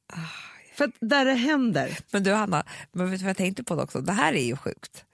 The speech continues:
Speaker 1: Men det här kanske vi har pratat om förut. Men Robin, vår podd-, poddproducent.
Speaker 2: Ja.
Speaker 1: Mm. Han har ju varit steward.
Speaker 2: Ja, ja, ja.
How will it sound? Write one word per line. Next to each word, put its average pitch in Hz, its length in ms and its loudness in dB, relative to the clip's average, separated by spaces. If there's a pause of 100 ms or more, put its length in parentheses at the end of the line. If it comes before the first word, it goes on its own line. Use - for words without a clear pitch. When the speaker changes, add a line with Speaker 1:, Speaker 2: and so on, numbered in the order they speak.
(160)
Speaker 1:
Men 196 160 -2
det 214 80 0
här 262 120 2
kanske 233 200 -4
vi 196 40 2
har 165 60 0
pratat 160 220 -4
om 135 100 -2
förut. 190 360 -4
Men 165 300 -2 (800)
Robin, 208 440 2
vår 143 140 0
podd-, - 240 -4 (140)
poddproducent. - 760 -6
Speaker 2:
Ja. 175 260 0 (180)
Speaker 1:
Mm. 180 180 -2 (480)
Han 226 640 2 (460)
har 190 160 2
ju 175 60 4
varit 143 440 0
steward. - 540 -4 (540)
Speaker 2:
Ja, 196 220 2
ja, 151 60 2
ja. 110 200 -2